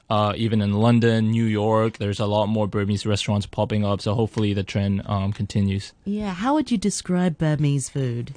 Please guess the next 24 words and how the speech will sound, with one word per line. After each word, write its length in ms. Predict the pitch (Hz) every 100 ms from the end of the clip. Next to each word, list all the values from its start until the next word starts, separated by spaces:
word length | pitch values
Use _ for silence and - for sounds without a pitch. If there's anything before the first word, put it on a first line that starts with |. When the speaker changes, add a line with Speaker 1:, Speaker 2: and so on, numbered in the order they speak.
| - _ -
Speaker 1:
I 100 | 139
mean, 120 | 165
with 160 | 156
Burmese 400 | 113 151 151 143
food, 240 | - 131 127
I'd 160 | 117
say 160 | 107 117
you 160 | 107 104
get 160 | 110
a 60 | 104
little 220 | 104 104
bit 120 | 101
of 160 | 101 98
everything. 460 | 101 101 101 98
You 100 | 98
get 380 | 98 104 101 -
salty, 540 | - - 110 110 - 113
you 360 | 110 107 104
get 240 | 107 101 -
sour, 600 | - - 107 107 107 107
you 180 | 101 104
get 220 | 107 95
spicy, 880 | - - 110 110 107 - 107 104 107
and 380 | 113 107 104